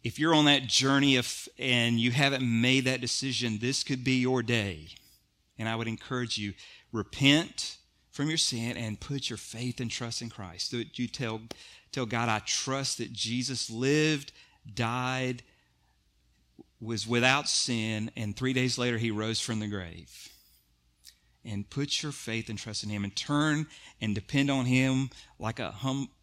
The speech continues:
humbly and depend on him like a child would an adult that cares for them.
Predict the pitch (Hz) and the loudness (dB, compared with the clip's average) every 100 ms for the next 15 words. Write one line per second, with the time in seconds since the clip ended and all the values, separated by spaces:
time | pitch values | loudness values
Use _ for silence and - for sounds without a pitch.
0 | _ - 113 143 151 151 143 107 104 - | _ -8 0 2 2 0 0 0 -2 -8
1 | - 143 143 131 131 131 123 123 110 - | -6 -2 0 0 2 2 0 -4 -4 -2
2 | 110 113 113 110 110 107 101 101 107 101 | -2 -4 -4 -4 -2 -2 -4 -4 -6 -6
3 | 90 - 104 95 104 92 90 | -10 -8 -8 -6 -10 -12 -16